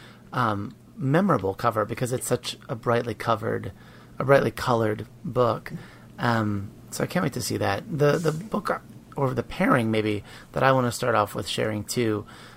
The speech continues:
um, is a new series called Little Senses. Uh, and the first book is called This Beach is Loud. The second picture book is called Nope,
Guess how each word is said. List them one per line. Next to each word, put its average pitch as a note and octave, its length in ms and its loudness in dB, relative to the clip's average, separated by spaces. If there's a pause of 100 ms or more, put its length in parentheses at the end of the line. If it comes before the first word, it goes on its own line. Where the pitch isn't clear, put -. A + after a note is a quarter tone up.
(120)
um, A2+ 380 -2 (220)
is C3 320 2
a D#3+ 100 -4
new D3 200 4
series A#2 420 0
called A2+ 200 -2
Little A2 240 2
Senses. B2 760 -2 (400)
Uh, A#2 380 2
and A#2+ 400 -2
the C3 120 -2
first - 380 0
book D3 140 2
is B2+ 100 -2
called A#2+ 340 0 (220)
This C3+ 200 2
Beach C3+ 320 0
is G#2+ 180 -4
Loud. B2 640 2 (500)
The C3 80 -6
second C3 340 0
picture B2+ 240 -4
book A#2+ 140 -6
is A#2 100 -8
called A2 220 -4
Nope, B2 320 6